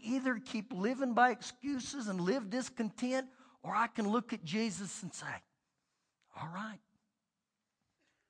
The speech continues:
if I'm your workmanship, have at me.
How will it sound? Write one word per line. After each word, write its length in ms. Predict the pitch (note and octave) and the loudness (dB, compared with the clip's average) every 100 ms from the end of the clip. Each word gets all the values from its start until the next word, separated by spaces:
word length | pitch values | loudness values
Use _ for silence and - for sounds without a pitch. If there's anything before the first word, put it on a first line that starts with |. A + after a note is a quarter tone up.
| _ _ _ _ _ _ | _ _ _ _ _ _
if 180 | A#2 - | -16 -2
I'm 200 | D#3 G3+ | 0 2
your 180 | G#3 G#3+ | 2 2
workmanship, 760 | E3 F#3 G#3+ G#3 G3+ - A3 A3 _ _ _ _ | 4 4 4 -2 -4 -6 -8 -10 _ _ _ _
have 320 | - B2+ C3+ | -8 -4 0
at 260 | D3 D#3 - | 0 -2 -8
me. 140 | - | -20